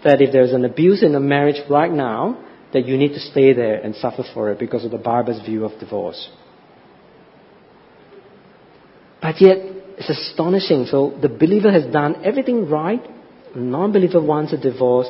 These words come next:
and Paul says, "Let him go." Why? Again, I think it reflects Paul's thinking of the last days. In the end times, very sadly, the believers and the non-believers stand on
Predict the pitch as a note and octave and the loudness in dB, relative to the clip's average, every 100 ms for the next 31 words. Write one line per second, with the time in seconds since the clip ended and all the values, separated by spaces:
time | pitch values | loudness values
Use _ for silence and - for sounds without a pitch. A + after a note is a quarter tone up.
0 | - A#2 A2+ - C3 B2+ B2+ B2 A2+ A#2 | -6 -10 -12 -4 0 0 -2 -4 -4 -4
1 | A2 - - - - - G#2+ A2+ A#2 A#2 | -8 -14 -20 -20 -20 -18 -10 -6 -6 -6
2 | G2+ F2+ E2+ D#2 - - _ _ _ - | -6 -6 -8 -12 -20 -20 _ _ _ -8
3 | G#2+ F#2+ E2 - - - _ _ _ _ | -6 -4 -6 -12 -20 -20 _ _ _ _
4 | _ _ - - _ _ _ _ _ _ | _ _ -20 -20 _ _ _ _ _ _
5 | _ _ _ - - C3 C#3 B2+ - C#3+ | _ _ _ -18 -6 -4 -2 -4 -4 -2
6 | C#3 C3 A#2 - B2+ - - C3+ C3 C3 | -2 -2 -8 -6 -8 -8 -4 2 2 2
7 | - C#3 C3+ B2+ G#2+ G#2+ - A2 A2+ B2 | -4 -6 -4 -6 -6 -8 -10 -8 -6 -8
8 | - A2+ F#2+ - - - - - A#3+ C#4 | -8 -8 -8 -10 -20 -20 -8 0 2 6
9 | A3 F#3+ F#3 F#3 D#3 D3 D3 C#3+ - - | 6 6 4 4 2 4 0 -4 -12 -20
10 | - B2 A#2 - - D#3+ E3 F3+ C#3+ C#3 | -10 -4 -2 -4 2 8 8 8 6 4
11 | C3+ C3+ A2+ B2+ C#3+ E3 C#3+ C#3+ C#3+ B2+ | 4 2 0 0 0 2 4 4 2 -2
12 | B2+ C3 C#3 D3 C3+ B2+ A#2+ A#2+ - C3+ | -2 0 2 2 0 0 -2 -6 -6 -2
13 | C3 C3+ A#2 A#2+ | -2 -2 -4 -8